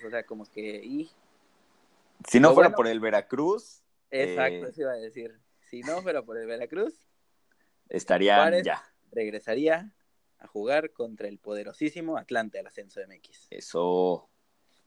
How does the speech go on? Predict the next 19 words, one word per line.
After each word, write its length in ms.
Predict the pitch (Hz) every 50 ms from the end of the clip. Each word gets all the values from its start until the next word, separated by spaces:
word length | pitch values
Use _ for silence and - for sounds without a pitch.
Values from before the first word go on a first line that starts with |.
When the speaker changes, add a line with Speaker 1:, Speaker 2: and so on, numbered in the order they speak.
| _ _ _ _ _
Speaker 2:
el 120 | 87 87
mejor 200 | 85 82 95 95
equipo. 400 | 95 95 - 107 85 98 92 - _ _ _ _ _ - - - _ _
Y 760 | - 113 123 127 127 123 123 123 123 120 120 117 113 90 _ _ _ _ _ _ _ _ _ _ _ _ _ _
sí, 480 | - - - 135 160 190 220 240 220 190
pues, 220 | - 190 180 170 156 147 139
León 340 | 131 135 143 147 160 175
que 120 | 175 - 180
va 320 | 170 170 170 165 165 156
cada 200 | _ 160 156 156
vez 380 | 151 156 160 160 156 - - _ -
igual 320 | 123 113 123 151 165 190
mejor, 440 | 180 160 - - 139 160 180 180 156
empezó, 440 | 135 127 117 127 120 143 165 156 _ _ _ _ _ _ _ _ _ _ _ _ _ _ _ _
empezó 380 | - 143 139 151 156 143 196 226
mal, 280 | 214 208 208 220 185
¿no? 100 | 135 123 139
El 80 | 160
torneo. 380 | - - 117 113 113 117 131